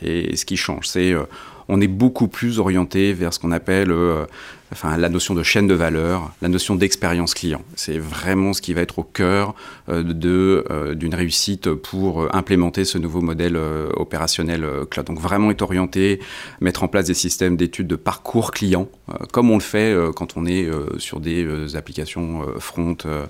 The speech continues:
euh, par exemple. Euh, la D S I devient, euh, finalement, euh, être capable de marketer et de tracer des parcours clients très orientés, euh, très orientés chaîne de valeur. Je l'ai dit tout à l'heure, la gestion en mode produit est très, est très importante pour mettre en place ce nouveau modèle opérationnel,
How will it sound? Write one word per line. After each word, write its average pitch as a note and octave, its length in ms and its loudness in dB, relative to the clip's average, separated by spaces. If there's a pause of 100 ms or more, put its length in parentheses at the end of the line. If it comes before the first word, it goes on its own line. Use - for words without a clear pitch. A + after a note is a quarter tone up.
(480)
euh, D2 140 -4
par D2+ 200 -2
exemple. E2 460 0 (280)
Euh, D#2 280 -2
la F2+ 160 0
D F2 120 2
S D#2+ 260 0
I A2+ 60 0
devient, E2+ 360 -2
euh, D#2+ 360 0 (120)
finalement, D2+ 640 -4
euh, D2 240 -8
être D2 100 -12
capable F2+ 340 -2
de D2+ 80 -4
marketer F2 800 2
et F2 40 4
de F2+ 180 2
tracer F#2 520 0
des F2+ 100 0
parcours - 340 -8
clients F2 300 0
très F2+ 240 -4
orientés, E2+ 460 -4
euh, D2+ 300 -4
très D#2 280 -8
orientés D#2 220 -8
chaîne E2 180 -4
de D#2 80 -4
valeur. D2 340 -6
Je E2 120 -6
l'ai F#2 60 -2
dit F#2+ 100 -4
tout - 180 -12
à F2+ 60 2
l'heure, G2+ 200 2
la F2 140 0
gestion F#2 480 0
en F2 60 2
mode E2 160 0
produit G#2 580 0
est - 80 -8
très, E2 240 -6 (120)
est E2+ 100 -8
très E2 180 -8
importante F2 420 -4
pour D2+ 100 -6
mettre D#2 200 -8
en E2 60 -2
place F2+ 240 -2
ce - 80 -6
nouveau E2 200 -4
modèle E2 280 -6
opérationnel, D#2 640 -4